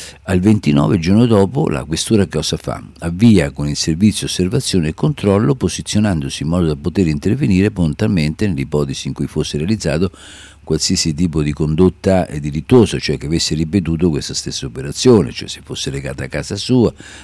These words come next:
avesse, eh, messo delle taniche sotto il serbatoio, avesse prelevato dei litri di gasolio.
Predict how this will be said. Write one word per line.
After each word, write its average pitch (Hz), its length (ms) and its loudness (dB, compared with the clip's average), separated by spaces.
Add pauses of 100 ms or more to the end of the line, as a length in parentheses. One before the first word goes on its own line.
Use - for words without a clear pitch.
(120)
avesse, - 400 -4 (340)
eh, 73 320 -2
messo 76 400 -2
delle 69 260 -4
taniche 76 500 -2
sotto 71 260 -6
il 71 80 -6
serbatoio, 101 640 2
avesse 67 280 -6
prelevato 67 520 -8
dei 67 140 -8
litri 65 280 -10
di 58 120 -12
gasolio. - 440 -10